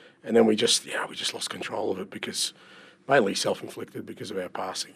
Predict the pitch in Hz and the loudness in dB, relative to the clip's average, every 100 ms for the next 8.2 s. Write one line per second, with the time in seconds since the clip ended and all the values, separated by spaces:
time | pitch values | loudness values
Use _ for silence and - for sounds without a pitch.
0 | - 98 - - - 90 85 - - - | -12 -8 0 0 0 -2 -2 -4 -16 -16
1 | - - - - - - - - 160 120 | -16 -8 -8 -6 4 8 8 6 -4 -4
2 | 110 113 131 107 - - _ - - 113 | -2 -4 -6 -6 -8 -16 _ -20 -8 -2
3 | - 113 - - - 107 101 110 - - | 2 4 4 2 2 -2 -6 -10 -16 -14
4 | 117 - - - 117 107 104 95 101 101 | -14 -16 -20 0 4 6 4 0 -6 -8
5 | - 107 101 95 107 107 - 110 107 107 | -6 -4 -4 -4 -2 -2 -2 -6 -4 -2
6 | 107 107 104 - 101 113 120 117 131 131 | 0 -2 -4 -6 -6 -4 2 2 4 4
7 | 95 104 104 113 101 107 110 104 - 127 | 2 -2 -4 -8 -6 -6 -6 -8 -6 -4
8 | 110 98 | -2 -4